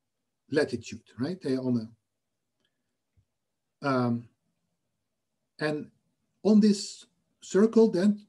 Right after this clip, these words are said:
th-, there, they are located also with equal distance, right? So they, um, that's our situation. And also the, the,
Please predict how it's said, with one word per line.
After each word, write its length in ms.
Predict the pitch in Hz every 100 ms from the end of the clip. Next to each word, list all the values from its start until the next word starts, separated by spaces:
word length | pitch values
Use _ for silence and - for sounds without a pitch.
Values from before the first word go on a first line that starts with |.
| 143
th-, 180 | 156 156
there, 280 | 170 226 196
they 260 | 165 175
are 340 | 180 165 165 -
located 680 | 156 160 - 160 156 160 147
also 540 | 165 160 - 151 143 - -
with 180 | 135 131
equal 360 | 165 - 135
distance, 480 | 127 120 - - -
right? 180 | 135 175
So 100 | 139
they, 260 | 123 123 120 - _ _ _ _ _ _ _ _ _ _ _ _ _ _ _ _ _ 131
um, 440 | 123 120 117 117 _ _
that's 200 | 156 147
our 100 | 147
situation. 720 | - 123 120 131 - 247 - _ _ _ _ _ _ _ _ _
And 120 | 170
also 300 | 190 233 220
the, 280 | 180 185 - - _
the, 280 | 220 160